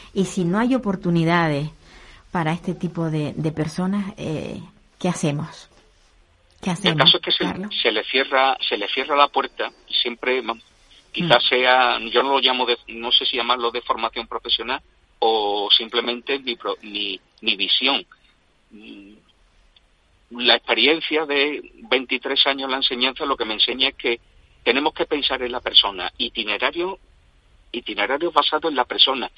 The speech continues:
Speaker 1: Sí.
Speaker 2: no itinerarios basados en lo que sería una certificación en cuanto a materia.
Speaker 1: Exacto.
Speaker 2: Eso ya se acerca en secundaria.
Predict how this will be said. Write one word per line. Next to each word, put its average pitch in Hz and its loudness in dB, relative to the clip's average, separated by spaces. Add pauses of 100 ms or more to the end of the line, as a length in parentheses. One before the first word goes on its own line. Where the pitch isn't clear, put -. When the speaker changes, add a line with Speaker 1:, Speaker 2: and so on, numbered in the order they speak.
(120)
Speaker 1:
Sí. 175 -6
Speaker 2:
no 151 6
itinerarios 151 6
basados 156 4
en 156 -6
lo 135 0
que 123 2
sería 135 2 (320)
una 165 4
certificación 143 0 (800)
en 139 8
cuanto 139 6
a 127 10
materia. 101 2 (200)
Speaker 1:
Exacto. 170 0
Speaker 2:
Eso 127 6
ya 135 0
se 151 -2
acerca 131 0
en 131 0
secundaria. 120 0